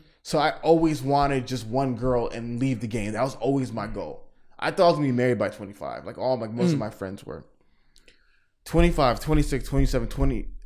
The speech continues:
Speaker 1: And what's happening is I'm having to now date.
Speaker 2: Yes.
Speaker 1: And I'm having to now date. Not because I wanna date, because the girls I want just don't want me.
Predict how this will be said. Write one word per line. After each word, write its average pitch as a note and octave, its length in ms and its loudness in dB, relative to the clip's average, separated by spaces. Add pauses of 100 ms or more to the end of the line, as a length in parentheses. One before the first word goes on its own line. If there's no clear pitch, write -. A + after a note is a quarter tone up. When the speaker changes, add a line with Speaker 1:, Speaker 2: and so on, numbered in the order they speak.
(920)
Speaker 1:
And C#3+ 200 2
what's E3 160 6
happening F3+ 520 4
is C#3 240 -2 (100)
I'm D#3 240 0
having D3 460 -2
to C3+ 140 -10
now A#2 200 -2
date. G#2 600 -8 (180)
Speaker 2:
Yes. C#3+ 400 -10 (1600)
Speaker 1:
And D3 240 0
I'm E3 380 2
having D#3 400 0
to D#3 140 -8
now C3 240 0
date. A#2+ 600 -2 (260)
Not G#3+ 220 6
because G3+ 220 2
I C#3+ 80 6
wanna D#3+ 480 4
date, A#2+ 440 -4 (480)
because F3 340 2 (220)
the C#3+ 120 -4
girls F3 280 6
I E3 120 2
want D#3+ 240 2
just C#3 120 -2
don't C#3 120 2
want C3 180 -2
me. C#3+ 320 -4